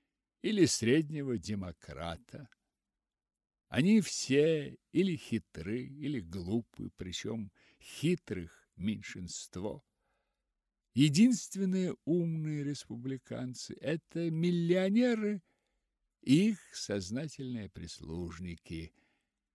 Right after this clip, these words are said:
Эти-то отлично знают, где жареным пахнет, и знают почему». «Вот я —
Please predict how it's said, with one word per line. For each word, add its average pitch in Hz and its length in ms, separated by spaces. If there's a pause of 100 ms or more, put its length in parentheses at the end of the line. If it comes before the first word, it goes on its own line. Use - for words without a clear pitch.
(240)
Эти-то 196 680
отлично 151 1000
знают, 117 520
где 107 400
жареным 104 800
пахнет, 143 520 (120)
и 127 120
знают 113 580
почему». - 720 (1160)
«Вот 113 420
я — 110 560